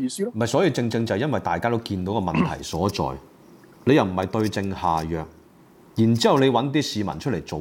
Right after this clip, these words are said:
Speaker 2: show，勞民傷財，最興就係呢樣嘢吖嘛，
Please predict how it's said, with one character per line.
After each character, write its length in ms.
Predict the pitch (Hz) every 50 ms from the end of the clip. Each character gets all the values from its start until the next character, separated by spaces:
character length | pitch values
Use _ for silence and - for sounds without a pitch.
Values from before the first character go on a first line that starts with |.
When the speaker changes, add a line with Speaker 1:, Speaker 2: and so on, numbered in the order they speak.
| 76 80
Speaker 2:
show， 320 | - - - 117 110 90 87 - - - _ _ _ _ _ _ _ -
勞 160 | 104 101 98
民 260 | 95 90 87 82 87 95
傷 340 | - - 135 127 131 127 113
財， 160 | - - 64 - - - _ _ _ _ _ - - -
最 120 | - 143 147 156
興 220 | 147 156 151 151 135
就 80 | 131 123
係 20 |
呢 60 | 151
樣 260 | 170 143 117 107 104 98
嘢 120 | 101 104
吖 40 | 120 123
嘛， 360 | 113 107 107 107 110 113